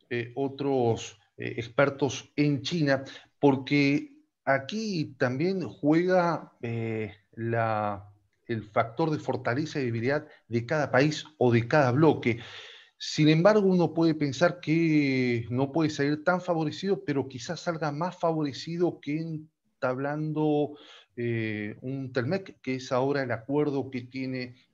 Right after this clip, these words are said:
Canadá, Estados Unidos y México, o lo que era el nafta en su momento. Es decir, eh, evidentemente, eh, en, hay asimetrías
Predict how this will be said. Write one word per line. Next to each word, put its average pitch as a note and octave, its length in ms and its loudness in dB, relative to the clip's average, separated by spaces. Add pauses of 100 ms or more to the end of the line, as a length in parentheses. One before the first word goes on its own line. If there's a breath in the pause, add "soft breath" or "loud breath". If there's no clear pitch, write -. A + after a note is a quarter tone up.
(120)
Canadá, A#2 420 -4
Estados B2 420 -6
Unidos B2 380 -8
y A#2 80 -12
México, E3+ 580 -8
o C#3+ 260 0
lo B2 200 -4
que C3 140 -8
era C3+ 140 -4
el A#2+ 140 -6
nafta D#3 320 -6
en B2 80 -8
su A#2+ 160 -4
momento. D#3 440 -4
Es D3 120 -6
decir, C3+ 200 0 (680 loud breath)
eh, C#3 360 -2 (180)
evidentemente, F#3 1040 2 (300)
eh, A#2+ 500 -2
en, A#2+ 360 -2
hay D3+ 200 4
asimetrías C3 880 2